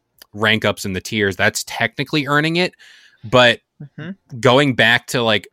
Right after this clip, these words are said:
Speaker 1: earning the Vidmaster achievement Endure for, like, Halo O D S T, or, um, what was the one? It was, like, Deja Vu, where you had to, like, play the campaign with all the skulls on. Like, those are
Speaker 2: I
Speaker 1: the
Speaker 2: think,
Speaker 1: achievements
Speaker 2: yeah.
Speaker 1: that stand out, like, as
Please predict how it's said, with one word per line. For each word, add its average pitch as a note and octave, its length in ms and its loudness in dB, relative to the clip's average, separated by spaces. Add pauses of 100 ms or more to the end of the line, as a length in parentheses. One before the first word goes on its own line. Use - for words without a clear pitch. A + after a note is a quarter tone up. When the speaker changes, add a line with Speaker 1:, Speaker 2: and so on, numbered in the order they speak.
Speaker 1:
earning G#2+ 380 -2
the G2+ 120 -2
Vidmaster G#2 600 -2
achievement G#2+ 480 -4
Endure G2 680 0
for, F2+ 500 -8
like, F2+ 180 -8
Halo G2+ 300 -4
O G2+ 120 -2
D G2 120 -4
S F#2 160 -4
T, A#2 440 -4 (480)
or, F#2+ 500 -2 (220)
um, F2+ 500 -6
what A2+ 180 -14
was E3+ 160 -10
the D3 120 -8
one? A#2 240 -4
It A2 60 -2
was, A2+ 120 0
like, G#2 160 -6
Deja G#2 460 -2
Vu, G#2 340 0
where G2+ 120 -2
you G2 100 -2
had G2 80 -2
to, G2 80 -4
like, F#2+ 240 -6
play G#2 240 -2
the G2+ 100 -6
campaign G#2 400 -4
with G2 140 -6
all G2+ 160 0
the F2+ 40 -10
skulls F#2+ 460 -6
on. G2+ 380 -4 (440)
Like, B2+ 240 -8
those C#3+ 600 2
are D3+ 140 4
Speaker 2:
I - 20 2
Speaker 1:
the C#3 160 2
Speaker 2:
think, B2 60 2
Speaker 1:
achievements C3+ 560 0
Speaker 2:
yeah. B2 80 -10 (260)
Speaker 1:
that A2+ 180 2
stand A#2 480 -2
out, F#2 400 -2 (180)
like, G#2 220 -2
as G#2+ 240 2